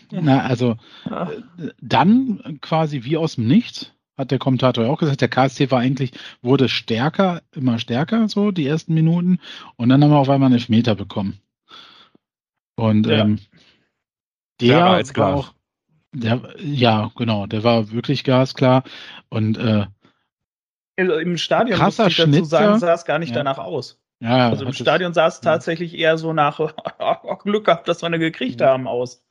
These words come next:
Speaker 1: Nee, aber war, war tatsächlich, also Heise war das, glaub ich, ne, mit dem, äh,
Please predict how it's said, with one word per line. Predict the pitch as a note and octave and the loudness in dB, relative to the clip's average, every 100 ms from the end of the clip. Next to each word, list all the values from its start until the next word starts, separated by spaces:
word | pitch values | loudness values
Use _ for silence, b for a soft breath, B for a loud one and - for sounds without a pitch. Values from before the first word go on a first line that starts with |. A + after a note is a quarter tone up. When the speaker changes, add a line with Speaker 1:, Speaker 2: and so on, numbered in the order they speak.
| - | -10
Speaker 1:
Nee, | A2 | -10
aber | A2 A2 A2+ | -8 -4 0
war, | A2+ B2 A#2 - | 2 0 -2 -10
war | A#2 A#2 | -6 -4
tatsächlich, | A#2+ A2 B2 A#2+ B2+ B B B | -4 -4 -4 -2 -4 B B B
also | A#2 A#2 A2+ b b - | -4 -4 -4 b b -2
Heise | A#2+ D3 C3 | 0 2 2
war | C#3 | 0
das, | C#3 | 0
glaub | - D3 D3 | -2 -2 0
ich, | |
ne, | A#2+ | 0
mit | B2+ A#2+ | -2 0
dem, | A#2 A#2 | 0 0
äh, | A2 A2 A2 | 0 -2 -2